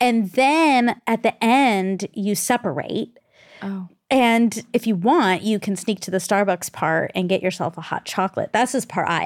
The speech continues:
Speaker 1: added.
Speaker 2: Okay.
Speaker 1: And then <laughs> don't get one for the partner.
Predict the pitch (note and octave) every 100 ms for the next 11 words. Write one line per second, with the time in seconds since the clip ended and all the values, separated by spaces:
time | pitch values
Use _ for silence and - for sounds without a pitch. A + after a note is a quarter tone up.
0 | - - - - D4 D#4+ - - - B3
1 | C4+ C4+ C4+ B3+ A3 - A#4+ - - B4
2 | - - - - - A#3+ C4+ C4 B3+ A#3
3 | - G3+ F#3+ F3+ - F#3+ - -